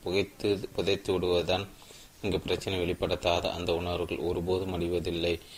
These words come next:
அவை உயிரோடு புதைக்கப்படுகின்றன. பின்னாலே அவை மிக மோசமான வழிகளில் தம்மை வெளிப்படுத்தி கொள்ளும். பலவிதமான உளவியல் நோய்கள், குறிப்பாக வா-, சுவாசம்,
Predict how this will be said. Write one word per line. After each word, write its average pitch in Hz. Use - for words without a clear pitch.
அவை 95
உயிரோடு 95
புதைக்கப்படுகின்றன. 85
பின்னாலே 90
அவை 87
மிக 90
மோசமான 90
வழிகளில் 87
தம்மை 87
வெளிப்படுத்தி 90
கொள்ளும். 92
பலவிதமான 92
உளவியல் 92
நோய்கள், 90
குறிப்பாக 87
வா-, 85
சுவாசம், 90